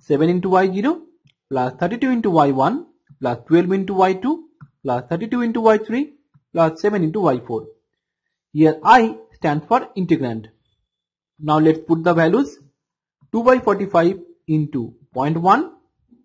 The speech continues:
into seven into y zero, that is this value, plus thirty-two into y one, that is this value, plus twelve into y two, that is this value, plus thirty-two into y three, that is this value,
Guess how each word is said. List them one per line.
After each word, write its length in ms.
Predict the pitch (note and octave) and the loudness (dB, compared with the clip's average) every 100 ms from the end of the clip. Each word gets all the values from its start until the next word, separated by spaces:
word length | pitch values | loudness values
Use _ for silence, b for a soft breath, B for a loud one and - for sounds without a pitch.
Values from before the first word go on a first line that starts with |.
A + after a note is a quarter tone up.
| _ _ _ _ - | _ _ _ _ -4
into 420 | B3 C#4 C3 A#2 | -2 0 -2 -8
seven 360 | - F3+ G3 A3+ | -4 0 2 2
into 460 | A3 A3 D#4 E4 _ _ _ _ _ | 0 -2 -4 -6 _ _ _ _ _
y 220 | C3 C#3 D#3 | 0 2 2
zero, 220 | E3 C#3 A#2+ | 2 0 -2
that 100 | B2 | -8
is 80 | |
this 200 | B2 F3+ | -2 0
value, 360 | F#3 G3+ C4 - _ _ _ _ _ _ _ _ _ _ _ | 2 0 -2 -6 _ _ _ _ _ _ _ _ _ _ _
plus 240 | C3 C3 C3+ | -2 0 0
thirty-two 340 | F#3 F#3 G#3 | -4 -2 -2
into 240 | G3+ G3 G3 | -2 0 4
y 220 | F3+ F3+ | 6 6
one, 320 | G3 C4 - _ | 2 -2 -4 _
that 160 | C3+ A#2+ | -10 -8
is 80 | B2+ | -2
this 180 | D3+ E3+ | -4 0
value, 380 | F#3 G3 D#4+ - _ _ _ _ _ _ _ _ _ _ _ _ _ - | -2 -2 -4 -8 _ _ _ _ _ _ _ _ _ _ _ _ _ 0
plus 240 | C#3 C#3+ | 0 0
twelve 320 | E3 F#3+ G3+ | 2 2 2
into 200 | G#3+ G#3 | -2 -2
y 220 | F#3+ F3 | 2 2
two, 260 | F3+ G#3+ G#3+ - | 2 -6 -10 -8
that 140 | C3 | -6
is 100 | C3 | 0
this 180 | D3+ F3+ | 0 2
value, 400 | G3 G#3 D#4 - _ _ _ _ _ _ _ _ - | 0 0 -4 -6 _ _ _ _ _ _ _ _ -6
plus 300 | C3+ C3 C3+ | -2 -2 -2
thirty-two 360 | F3+ - B3 | -4 -2 -2
into 260 | A#3+ A3 G#3+ | -2 -2 -4
y 300 | E3+ D3+ D3 | -4 -2 -2
three, 240 | D3 F#3+ | -2 -6
that 240 | F#3+ C3+ B2+ | -6 -8 -8
is 100 | A#2+ | -4
this 180 | D#3+ F3+ | -4 -2
value, 340 | G3 A#3+ | -2 -2